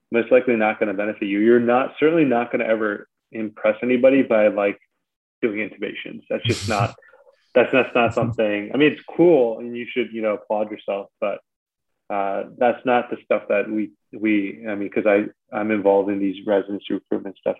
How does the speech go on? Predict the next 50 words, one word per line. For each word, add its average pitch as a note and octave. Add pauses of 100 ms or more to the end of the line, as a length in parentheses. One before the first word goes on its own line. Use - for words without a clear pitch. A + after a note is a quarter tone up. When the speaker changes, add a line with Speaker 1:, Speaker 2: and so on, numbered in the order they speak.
Speaker 1:
too G#2+
now G2 (420)
that G#2
we G2+
talk -
about. G2+
It's -
really A2+
more G2+
like, F#2 (580)
were A2+
they A2
a G2+
great G#2
team A2
player? - (380)
Were G#2
they, G2+
uh, G2 (100)
do G2
they G#2+
know G#2
when G2+
they G2+
should -
step G2+
in G2+
and, F#2+
you G#2
know, G2
also G2+
kind G#2
of, G2 (560)
uh, A2 (120)
step G#2+
out? G#2
Were A2
you G2+
engaged? G2
These G2+
kind -
of -
things. - (800)
Uh, G2+
so A2
you A2+
are A2+
being A2
observed, G2+
and, F#2+